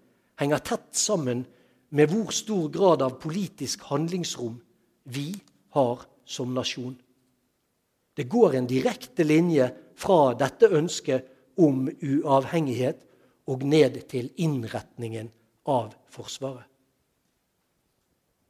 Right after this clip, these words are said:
Forsvaret er de harde og spisse verktøyene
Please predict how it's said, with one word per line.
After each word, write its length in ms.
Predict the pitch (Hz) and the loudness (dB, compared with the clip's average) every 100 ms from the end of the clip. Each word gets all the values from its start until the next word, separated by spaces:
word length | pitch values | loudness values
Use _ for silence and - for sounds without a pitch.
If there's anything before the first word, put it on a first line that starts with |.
| _ - | _ -4
Forsvaret 560 | 170 - - 226 147 | -2 -2 4 4 4
er 140 | 156 156 | 2 0
de 120 | 147 | -2
harde 380 | - 139 185 151 | 0 4 4 2
og 80 | 135 | -6
spisse 500 | - - 147 - 170 | -8 -8 -6 -4 -2
verktøyene 640 | 165 - - 123 113 117 | -4 -6 -10 -8 -8 -10